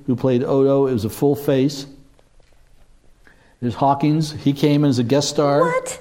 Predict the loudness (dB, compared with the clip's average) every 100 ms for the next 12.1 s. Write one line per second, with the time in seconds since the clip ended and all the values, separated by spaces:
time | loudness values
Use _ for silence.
0 | -2 2 2 0 -4 -16 -20 -20 -20 -20
1 | -20 _ 0 2 2 2 2 2 0 -2
2 | -2 -2 -4 -4 -6 -6 -8 -14 -20 _
3 | _ _ -4 -2 0 0 0 0 0 -2
4 | -2 -2 -2 -2 -6 -14 -20 _ -20 _
5 | _ _ -20 -20 -14 -8 -4 -2 0 0
6 | 0 0 0 0 0 0 0 -4 -10 -20
7 | -20 _ -4 0 2 2 0 0 0 0
8 | -2 -2 -2 -4 -2 -2 -2 -2 -4 -4
9 | -4 -4 -4 -10 -20 -16 -6 -4 -4 -4
10 | -6 -2 0 0 2 2 2 0 0 -2
11 | -2 -2 0 0 0 0 0 0 -2 -4